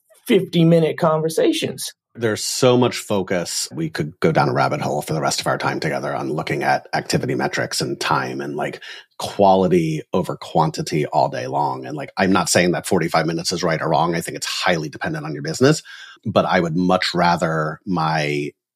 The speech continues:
Speaker 2: S D Rs or B D Rs have five incredibly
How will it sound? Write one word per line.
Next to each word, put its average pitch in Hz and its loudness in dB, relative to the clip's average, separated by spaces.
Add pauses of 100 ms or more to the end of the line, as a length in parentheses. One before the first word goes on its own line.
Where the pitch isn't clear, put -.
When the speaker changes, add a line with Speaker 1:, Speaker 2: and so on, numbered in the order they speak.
Speaker 2:
S 98 2
D 90 2
Rs 80 0
or - -4
B 98 0
D 90 4
Rs 76 -2 (220)
have 78 0 (100)
five 82 0
incredibly 95 -2